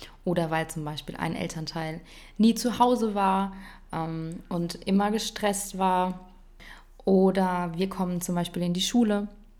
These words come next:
und, oder in den Kindergarten und merken dann auf einmal, oh, hier sind ja doch nicht alle so nett wie zu Hause. Hier, ähm, wird vielleicht das erste Mal Mobbing stattfinden, äh, was ja auch gar nicht so selten ist, schon im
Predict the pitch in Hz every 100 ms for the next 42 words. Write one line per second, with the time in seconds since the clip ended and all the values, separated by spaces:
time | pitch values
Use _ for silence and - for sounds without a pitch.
0 | - - - - - - 180 170 170 -
1 | 180 175 165 175 226 208 190 185 185 190
2 | 185 190 190 180 170 180 180 180 175 175
3 | 170 180 175 170 220 226 214 190 180 180
4 | 170 233 240 233 - 214 220 214 214 214
5 | 214 - - - 208 208 - 208 208 214
6 | 202 214 208 214 - - - - 180 175
7 | 165 156 - 156 160 160 170 - - 160
8 | 156 - - - - - - - 175 170
9 | - 170 - 185 170 165 - - - -
10 | - - - - - - 208 220 226 214
11 | 208 - 196 190 - 190 190 196 190 180
12 | 180 180 185 185 175 175 175 170 - -
13 | 165 165 - 165 180 185 185 185 175 -
14 | 175 165 170 - 170 170